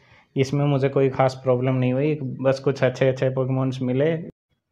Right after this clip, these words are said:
जैसे कि ब्लेजिकन, लेटियाज, रेजाइस, ग्लेली, लेकिन मुझे इन सभी को हराने में कोई प्रॉब्लम नहीं हुई। इन सभी ट्रेनर्स को हराने के बाद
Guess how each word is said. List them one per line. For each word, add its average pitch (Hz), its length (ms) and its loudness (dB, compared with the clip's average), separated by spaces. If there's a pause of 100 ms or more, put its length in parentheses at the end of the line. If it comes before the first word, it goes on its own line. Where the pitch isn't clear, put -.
(200)
जैसे 135 400 2
कि 135 120 2
ब्लेजिकन, 131 760 2
लेटियाज, 131 840 6
रेजाइस, 131 720 4 (960)
ग्लेली, 127 840 6 (720)
लेकिन 131 320 2
मुझे 139 300 4
इन 139 240 4
सभी 131 280 2
को 135 120 4
हराने 127 280 6
में 131 100 0
कोई 131 160 2
प्रॉब्लम 127 400 2
नहीं 117 260 2
हुई। 143 220 2 (4000)
इन 139 120 -2
सभी 135 340 4
ट्रेनर्स 131 480 0
को 139 120 0
हराने 127 340 4
के 131 100 -2
बाद 135 280 4